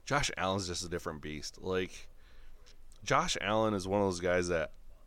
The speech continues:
he went to Wyoming, okay? I fell in love with that guy out in Wyoming because, you know, I'm a big Mountain West guy, all right? Love the Mountain West, okay? Probably the only dude in the, in America, in Iowa at least,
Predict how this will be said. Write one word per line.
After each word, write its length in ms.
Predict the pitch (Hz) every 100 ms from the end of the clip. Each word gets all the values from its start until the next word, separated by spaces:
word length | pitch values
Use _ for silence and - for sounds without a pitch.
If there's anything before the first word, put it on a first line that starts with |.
| -
he 220 | - 98 143
went 160 | 165
to 100 | 113
Wyoming, 640 | 87 90 87 85 76 71 - -
okay? 340 | - 101 95 92 - - - - - -
I 100 | 127
fell 180 | - 143
in 80 | 104
love 120 | 101
with 120 | 98
that 160 | 92 90
guy 180 | 90
out 120 | 85 82
in 60 |
Wyoming 220 | 82 85
because, 240 | 87 95 92
you 80 | 110
know, 180 | 98 -
I'm 160 | 110 156
a 60 |
big 240 | 135 135 131
Mountain 340 | 127 127 110
West 220 | 120 131
guy, 180 | 71 62 - - - -
all 60 | 82
right? 240 | 92 104 - - - -
Love 320 | 92 101 101
the 80 | 98
Mountain 320 | 87 78 76
West, 400 | 73 65 - - - - -
okay? 260 | 95 92 - - - - - -
Probably 220 | 107 101
the 80 | 101
only 220 | 104 104
dude 380 | 98 107 104 - -
in 200 | 98 101
the, 180 | 98 -
in 160 | 98 98
America, 560 | 98 95 82 78 73 - 120 - -
in 120 | 98
Iowa 460 | 76 87 110 80 71
at 100 | 50
least, 400 | 69 71 - -